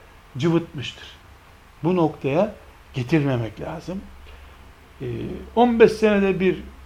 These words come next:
deyip de böyle bir kısırlık da sergilememek gerekiyor. Çocuklarımızın sürekli teşvik ortamında olmaları bazen sözlü, bazen mali değeri olan şeyler, bazen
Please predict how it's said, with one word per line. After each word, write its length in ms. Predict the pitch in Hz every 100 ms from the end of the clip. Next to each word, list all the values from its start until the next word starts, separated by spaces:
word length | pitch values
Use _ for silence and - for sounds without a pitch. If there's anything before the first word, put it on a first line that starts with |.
| - 143
deyip 300 | 156 180 -
de 160 | 135
böyle 280 | 139 139 135
bir 180 | 131 123 - - -
kısırlık 600 | - - 170 151 170 165
da 180 | 139 117 - - - -
sergilememek 840 | - - - 117 117 110 104 101 98
gerekiyor. 420 | 123 110 107 190 220 - - -
Çocuklarımızın 760 | - 185 196 202 185 165 143 135 117 - - - - -
sürekli 520 | - 180 190 185 160 -
teşvik 460 | 151 143 - 160 185 - - - - - -
ortamında 560 | 139 135 139 131 127 123
olmaları 640 | 120 117 110 107 147 160
bazen 380 | 165 131 123 180
sözlü, 400 | - 131 107 104 - - - - - - - - - - -
bazen 380 | 147 120 147 156 - - - - - -
mali 460 | 135 139 139 143 139 -
değeri 300 | 127 127 127
olan 300 | 123 117 110
şeyler, 400 | 101 101 98 127 - - - - - -
bazen 400 | 151 143 147